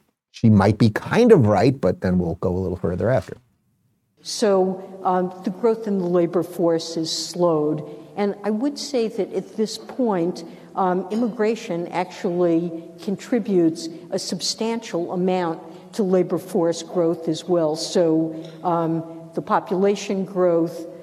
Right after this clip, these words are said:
Speaker 2: um, with these demographic trends and immigration are the main ones shaping, um,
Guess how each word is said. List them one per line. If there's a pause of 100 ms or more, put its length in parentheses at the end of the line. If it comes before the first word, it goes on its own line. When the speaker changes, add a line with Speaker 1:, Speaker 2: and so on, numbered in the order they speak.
(160)
Speaker 2:
um,
with
these
demographic
trends
and
immigration (220)
are
the
main
ones
shaping, (340)
um,